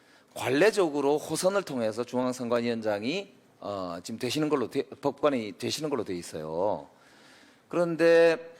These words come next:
민주공화국의 선출 과정을 관리하는 이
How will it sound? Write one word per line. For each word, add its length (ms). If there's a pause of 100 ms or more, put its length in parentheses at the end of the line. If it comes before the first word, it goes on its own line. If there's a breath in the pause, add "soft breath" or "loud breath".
민주공화국의 920
선출 400
과정을 680
관리하는 760
이 380